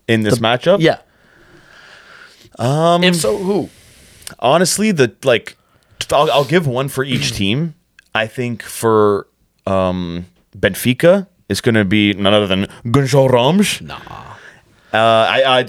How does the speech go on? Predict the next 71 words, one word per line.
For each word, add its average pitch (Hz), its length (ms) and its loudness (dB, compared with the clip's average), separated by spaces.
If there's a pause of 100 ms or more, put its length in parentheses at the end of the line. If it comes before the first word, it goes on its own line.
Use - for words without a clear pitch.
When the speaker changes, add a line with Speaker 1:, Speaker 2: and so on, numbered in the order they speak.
(100)
Speaker 1:
I 131 40 -2
do. 127 160 -4
I, 113 240 2
I 127 40 0
think 139 260 -4
honestly, 127 300 0
like, - 60 2
Speaker 2:
Disagreeing 120 320 0
with 104 120 -2
Speaker 1:
he - 60 0
Speaker 2:
that. 113 120 2
Speaker 1:
kind 165 160 2
of, 160 120 0
like, 143 180 2
he 123 140 -8
had 131 160 0
that 147 120 4
hype 135 280 -4
about 139 320 2
him. 147 180 -2 (180)
He 104 120 -12
kind 147 180 2
of, 120 240 -2
but 139 100 2
he's 151 140 -2
still 160 160 2
been 170 220 0
doing 147 200 -2
good 139 160 -2
for, 147 120 -6 (160)
for - 140 0
Speaker 2:
Yeah, 151 100 0
Speaker 1:
Benfica. 123 80 0
He's 110 100 -8 (160)
Speaker 2:
consistent 127 320 2
Speaker 1:
kind - 140 2
of - 60 2
Speaker 2:
enough. 151 80 -2
Speaker 1:
died 165 340 -2
down, 123 260 -2
like, 117 160 -4
in 117 80 -4
hype 135 380 -6
wise. 185 460 2
<clears throat> - 420 -20
But 196 400 -2
I 131 80 2
feel 143 160 -2
like 120 100 0
now 110 320 -2
in 113 60 -6
this, 110 240 -6 (240)
I 120 80 -2
feel, - 160 -4
I - 80 -8
feel 160 140 0
like 156 60 -6
Benfica 113 300 -6
is 107 100 -4
gonna 95 140 -4
make 92 220 -2
a 87 60 -2
push - 420 -6 (100)
to - 100 -10
the 80 100 0
finals, 113 440 -2
Speaker 2:
Mm-hmm. 151 280 -4 (240)
Speaker 1:
and 113 100 -2
I 104 60 -2
feel 98 160 -8
like 92 260 -6